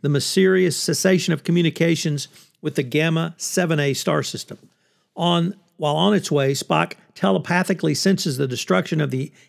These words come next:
Intrepid, a starship manned entirely by Vulcans, and claims that all four hundred Vulcans aboard have been killed. Starbase six then orders the Enterprise to Sector thirty-nine J to investigate the loss of communications with the Intrepid.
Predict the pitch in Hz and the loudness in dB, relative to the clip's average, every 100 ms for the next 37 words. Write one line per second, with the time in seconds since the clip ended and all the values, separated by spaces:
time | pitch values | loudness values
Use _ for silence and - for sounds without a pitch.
0 | _ 151 135 - 214 160 127 110 131 120 | _ -8 -6 2 2 2 -2 -2 0 0
1 | - 151 143 147 147 135 - 143 147 135 | 0 -4 -2 -2 0 -2 -2 0 0 0
2 | 127 117 127 143 - 113 - _ - _ | 0 0 0 -2 -4 -14 -16 _ -20 _
3 | - 139 - 175 170 156 156 170 147 175 | -14 -6 2 2 2 0 0 0 0 -2
4 | 165 156 151 127 143 147 156 127 143 139 | 0 2 2 2 0 2 0 -2 0 0
5 | 127 131 113 107 143 113 101 - _ _ | 0 -2 -6 -4 -4 -4 -8 -18 _ _
6 | _ - 180 180 165 - 202 196 - 160 | _ -2 2 4 2 4 2 2 0 2
7 | 160 165 143 151 156 151 165 156 139 131 | 2 2 2 0 -2 0 2 2 0 -4
8 | - 170 - 127 - _ - 175 170 156 | 0 0 0 -4 -6 _ -2 0 2 2
9 | 147 135 156 160 - 139 127 196 - 156 | 0 0 2 2 0 0 2 2 0 -2
10 | 143 127 131 135 139 - - 143 139 131 | -2 0 0 0 -2 -6 -6 -4 -6 -4
11 | 139 135 123 - 131 131 120 101 117 - | -6 -4 -8 -6 -8 -6 -8 -8 -12 -12